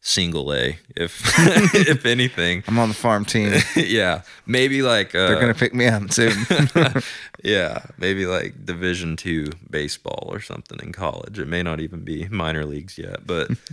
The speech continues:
Speaker 1: <laughs> it's, uh, yeah. But I just, uh, that's the thought I had, though,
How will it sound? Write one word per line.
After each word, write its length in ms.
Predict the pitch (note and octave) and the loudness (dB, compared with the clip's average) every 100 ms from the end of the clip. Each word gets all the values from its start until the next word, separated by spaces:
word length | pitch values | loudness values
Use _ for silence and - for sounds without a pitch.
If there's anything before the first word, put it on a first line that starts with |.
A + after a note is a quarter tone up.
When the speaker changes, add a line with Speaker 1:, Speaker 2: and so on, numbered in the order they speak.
| - | -20
Speaker 1:
<laughs> 260 | _ _ | _ _
it's, 340 | - G2 - - | -2 -2 0 2
uh, 380 | G#2 F2+ E2 F#2 _ - _ _ _ _ | 2 2 0 -4 _ -20 _ _ _ _
yeah. 400 | A#2+ B2 F2 C#2+ E2+ _ _ - | 0 2 2 0 -8 _ _ -4
But 180 | G#2+ G#2+ | 2 4
I 160 | F2 B2 | 4 4
just, 300 | D3 C3+ - - - - - | 2 -2 -4 -12 -20 -12 -6
uh, 80 | |
that's 320 | G#2 A#2+ B2 - | 0 2 2 -2
the 80 | |
thought 260 | B2+ A#2+ G#2+ | 0 2 4
I 80 | F#2 | 4
had, 320 | F#2+ E2 D2+ | 2 0 -2
though, 240 | C#2 G1+ | -4 -4